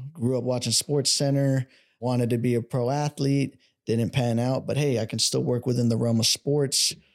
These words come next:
and do that within the marketing lens. So I was gonna go up to New York, covid hits, kinda shits on the parade, you know, whatever. Um, I do it remotely. It was still, like,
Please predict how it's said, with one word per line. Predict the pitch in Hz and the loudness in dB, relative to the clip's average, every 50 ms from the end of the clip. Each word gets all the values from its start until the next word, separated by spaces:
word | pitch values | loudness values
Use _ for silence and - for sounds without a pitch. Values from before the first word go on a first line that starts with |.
| _ _ _ - | _ _ _ -6
and | 117 113 | -4 -2
do | 120 123 123 | 0 0 0
that | 123 117 104 87 104 | 2 0 0 0 0
within | 117 113 113 110 | 0 0 0 0
the | 110 110 | 0 0
marketing | 113 120 127 123 - 113 113 117 | 0 0 -2 -2 -2 -2 -2 -2
lens. | 110 110 107 107 110 117 | -2 -2 -2 -2 -2 -2
So | - - 113 120 | 0 0 0 -2
I | |
was | 120 117 | -2 -2
gonna | 135 131 135 123 | 0 0 0 0
go | 131 | 0
up | 123 - | -2 -2
to | - - | -4 -4
New | 120 123 | -4 -2
York, | 123 131 135 135 131 113 - | 0 0 2 0 0 -2 -2
covid | - 139 131 127 127 127 | -2 -2 -2 0 0 0
hits, | 123 135 131 131 127 120 123 - - - - - _ _ _ _ _ | 0 0 0 0 0 0 0 -2 -2 -2 -2 -6 _ _ _ _ _
kinda | - 127 120 113 | -4 -2 0 0
shits | - - 131 117 - - | 0 0 0 0 0 0
on | 123 113 | 0 0
the | 113 107 | -2 -4
parade, | - 143 147 160 170 170 170 170 165 151 | -4 -4 -2 0 0 0 0 0 0 -2
you | 143 139 | -2 0
know, | 135 127 127 127 | 0 0 0 -2
whatever. | 127 131 139 143 143 135 135 139 139 135 131 131 - - - - _ _ _ _ _ - | 0 0 0 0 0 -2 -2 -2 -2 -2 -2 -4 -6 -10 -20 -20 _ _ _ _ _ -6
Um, | - 113 113 110 110 110 101 | -2 -2 0 0 0 0 0
I | 95 110 | 0 0
do | 117 127 123 123 | 0 0 2 2
it | 101 | 2
remotely. | 101 117 117 127 139 139 131 98 123 135 127 131 131 123 | 0 0 0 0 0 0 0 0 0 0 2 2 2 0
It | - | 0
was | 123 123 - | -2 -2 0
still, | - - 147 139 | 0 2 2 2
like, | 131 127 120 - - - | 2 0 0 -2 -6 -10